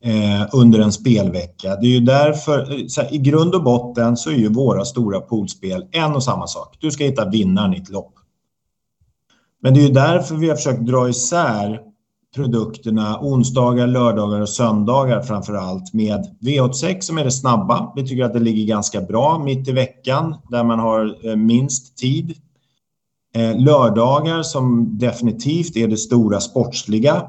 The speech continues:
Eh, och det, det breda folkliga också.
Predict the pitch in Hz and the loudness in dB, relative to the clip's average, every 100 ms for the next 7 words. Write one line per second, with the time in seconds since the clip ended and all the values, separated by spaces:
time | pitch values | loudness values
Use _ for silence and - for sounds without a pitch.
0 | - _ _ _ _ _ _ _ - 120 | -14 _ _ _ _ _ _ _ -2 2
1 | 120 113 113 110 110 107 107 104 104 101 | 2 2 2 2 2 2 2 2 2 0
2 | - - _ _ 151 120 123 117 127 127 | -6 -18 _ _ 2 4 4 4 2 2
3 | 110 123 131 107 98 107 - 139 113 - | 4 4 4 4 2 -2 -4 -2 -2 -4
4 | - 160 170 110 92 - - 92 - - | -4 -2 0 -2 -4 -14 -16 -14 -12 -8